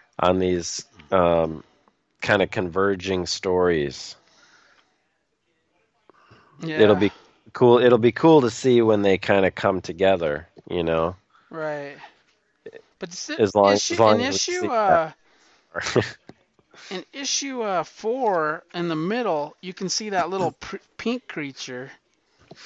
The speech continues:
Speaker 2: with the
Speaker 1: Oh,
Speaker 2: snout.
Speaker 1: yeah. He, like, runs, uh, he runs down into that little underground area.
Speaker 2: Yeah.
Speaker 1: 'Cause those one kids are, like, snooping around.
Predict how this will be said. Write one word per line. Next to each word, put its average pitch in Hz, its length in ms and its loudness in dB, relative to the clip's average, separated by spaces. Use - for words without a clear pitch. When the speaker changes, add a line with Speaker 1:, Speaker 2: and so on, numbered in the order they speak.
Speaker 2:
with 156 100 -14
the 135 140 0
Speaker 1:
Oh, 131 140 8
Speaker 2:
snout. 127 100 2
Speaker 1:
yeah. 101 420 6
He, 123 280 2
like, 107 320 4
runs, 110 580 2
uh, 92 440 4
he 123 100 -2
runs 117 340 2
down 104 600 2
into 101 320 -4
that 90 240 2
little 95 260 2
underground 87 600 0
area. 82 640 2
Speaker 2:
Yeah. 151 480 -8
Speaker 1:
'Cause 101 160 -4
those 95 180 0
one 98 240 4
kids 95 380 2
are, 87 140 4
like, 80 240 2
snooping 85 480 -4
around. 82 600 2